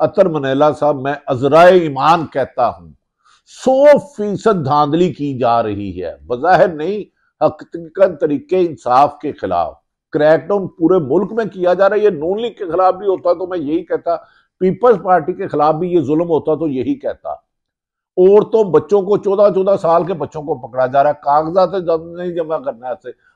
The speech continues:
आधे लीडर घरों में ताला ला के चले गए, घरों में तोड़ फोड़, और ख-, यहां तक के उस्मान डार की वालदा ने कहा, ख्वाजा सलमान ने उसके घर रेड हुआ और बुजुर्ग औरत का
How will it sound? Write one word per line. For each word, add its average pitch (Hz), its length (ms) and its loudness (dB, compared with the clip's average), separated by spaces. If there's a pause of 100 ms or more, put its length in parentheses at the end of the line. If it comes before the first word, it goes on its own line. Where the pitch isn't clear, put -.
(120)
आधे 214 300 8
लीडर 196 280 0
घरों 160 300 0
में 202 120 0
ताला 180 380 4
ला 170 220 4
के 151 120 -8
चले 139 260 -6
गए, 156 120 -2
घरों 143 380 -4
में 196 100 -4
तोड़ 160 420 -6
फोड़, 165 320 -4
और 208 120 0
ख-, 139 240 -16 (340)
यहां 165 280 2
तक - 420 -4
के 151 280 0 (680)
उस्मान 147 520 0
डार 165 280 8
की 208 160 -6
वालदा 147 440 2
ने 151 140 -6
कहा, 139 280 0
ख्वाजा 151 360 -2
सलमान 143 460 -4
ने 165 60 -4
उसके 170 240 -4
घर 147 180 -2
रेड 143 180 0
हुआ 156 140 0
और 175 180 0
बुजुर्ग 160 340 -4
औरत 165 300 0
का 190 260 -4